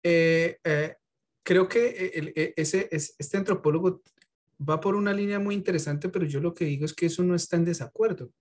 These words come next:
al contrario, está trabajando, se ve claramente el sistema opresor, que ahí volvemos otra vez a lo de los poderes sistémicos, porque el, el, la política se criminaliza de esa forma para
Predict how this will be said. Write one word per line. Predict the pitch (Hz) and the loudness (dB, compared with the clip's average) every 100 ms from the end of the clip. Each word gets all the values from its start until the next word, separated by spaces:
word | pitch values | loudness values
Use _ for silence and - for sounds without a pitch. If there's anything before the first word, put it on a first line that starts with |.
| _ | _
al | 139 - | -8 -8
contrario, | 123 - 240 175 | -8 -2 -2 -2
está | - 135 | -4 -2
trabajando, | 175 175 139 143 147 165 | 2 4 4 2 0 0
se | - 156 | 0 4
ve | 151 147 | 4 2
claramente | - 185 175 175 160 147 170 | 2 4 4 2 0 -2 -6
el | 170 | -6
sistema | 143 - 135 135 | -6 -6 -4 -2
opresor, | 151 135 123 - 175 143 | -2 -4 -6 0 0 0
que | 151 - | -6 -6
ahí | 139 143 | -2 -2
volvemos | 143 143 147 190 | 0 2 4 2
otra | 180 180 180 | 0 2 2
vez | 175 | 2
a | |
lo | 180 | 0
de | 160 | 0
los | 147 - | -4 -8
poderes | 139 139 147 170 | -4 -2 0 -2
sistémicos, | - - 226 254 175 - - - _ _ _ _ _ _ _ _ _ _ _ - | -4 0 0 2 -2 -8 -20 -20 _ _ _ _ _ _ _ _ _ _ _ 0
porque | 156 - 156 - _ _ _ | 0 0 -2 -4 _ _ _
el, | 170 160 170 | 2 2 2
el, | 156 156 | 2 2
la | 151 151 | 0 -2
política | 156 180 180 208 214 | -2 -2 -6 -4 -2
se | 196 170 | 0 -2
criminaliza | - 160 156 151 147 185 202 | 0 2 2 0 0 -2 -2
de | 196 | -2
esa | 196 190 | -2 0
forma | 185 165 175 175 | 2 2 0 -2
para | - 170 160 156 147 | 0 2 4 2 -4